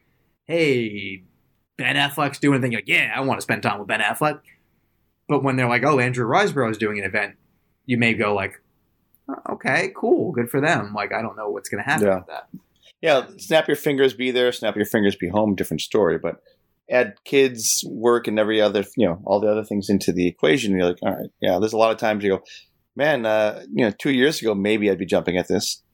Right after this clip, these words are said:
Speaker 2: Uh,
Speaker 1: Yeah.
Speaker 2: but right now, I'm like, "Yeah, I, I've got stuff to do."
Speaker 1: But I also understand the flip side of people who are upset that, like, well, of, sure, it's great that a small campaign,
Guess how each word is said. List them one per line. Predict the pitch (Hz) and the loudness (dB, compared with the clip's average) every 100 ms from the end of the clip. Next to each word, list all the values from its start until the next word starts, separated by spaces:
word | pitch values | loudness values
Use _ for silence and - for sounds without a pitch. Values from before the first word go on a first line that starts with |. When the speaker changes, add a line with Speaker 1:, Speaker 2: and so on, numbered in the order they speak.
| _ _ _ - | _ _ _ -10
Speaker 2:
Uh, | - 82 | -2 0
Speaker 1:
Yeah. | 120 | 0
Speaker 2:
but | 95 - | -2 -6
right | 101 104 | -4 0
now, | 98 117 | 0 0
I'm | 123 | 0
like, | 117 - | -2 -4
"Yeah, | 127 131 123 | -2 0 2
I, | 110 98 - | 2 0 -2
I've | 90 - - | -2 -2 0
got | 80 - | 0 0
stuff | - - 73 | -2 -2 -2
to | - | -4
do." | - 85 - | -6 -8 -2
Speaker 1:
But | 165 | 0
I | 147 | 0
also | 143 135 127 120 | 0 0 0 0
understand | 117 117 120 110 104 | -2 -2 0 0 -4
the | |
flip | - 113 - | -6 -4 -2
side | 110 92 101 | -2 -2 -4
of | 95 | -4
people | 110 - 101 | -4 -2 -4
who | |
are | 104 101 | -2 -2
upset | 95 104 95 - | -2 -2 -2 -4
that, | - | -6
like, | 98 101 | -6 -8
well, | 117 120 117 104 _ _ _ _ _ _ _ _ | -2 0 0 -4 _ _ _ _ _ _ _ _
of, | 135 127 - _ _ _ - | -2 -2 -4 _ _ _ -12
sure, | 139 - 220 143 | -8 -2 0 0
it's | 104 - | -2 -6
great | - 135 139 | 0 0 2
that | 127 | -2
a | 110 | -2
small | 127 120 107 | 0 0 2
campaign, | 123 104 123 123 113 107 101 | 0 0 0 0 0 -4 -12